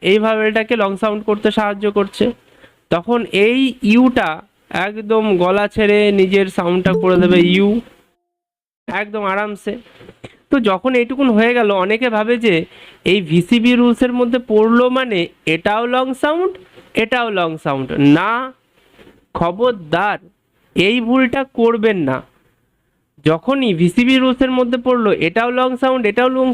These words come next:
লং সাউন্ড, এরকম হবে না। শুধুমাত্র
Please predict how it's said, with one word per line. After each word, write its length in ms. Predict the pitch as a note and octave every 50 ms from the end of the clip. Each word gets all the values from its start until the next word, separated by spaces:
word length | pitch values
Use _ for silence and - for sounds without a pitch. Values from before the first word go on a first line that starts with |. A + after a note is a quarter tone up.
| B3 B3 -
লং 240 | A3 A3+ A#3+ B3 B3
সাউন্ড, 280 | B3+ C4 C4 C4+ B3+ C4
এরকম 280 | C4 C4 C#4 C4+ B3
হবে 260 | A3+ A#3+ B3+ D4+ E4
না। 260 | D#4 C4+ G3+ D3+ - _ _ _ _ _ _ _ _ _ _ _ _ _ _ _ _ _ _ _ _
শুধুমাত্র 1080 | - - - G#3 A#3 A3+ D4+ E4 E4 E4+ D4+ C4+ B3+ _ - - E3+ D#3+ C#3+ C3+ C3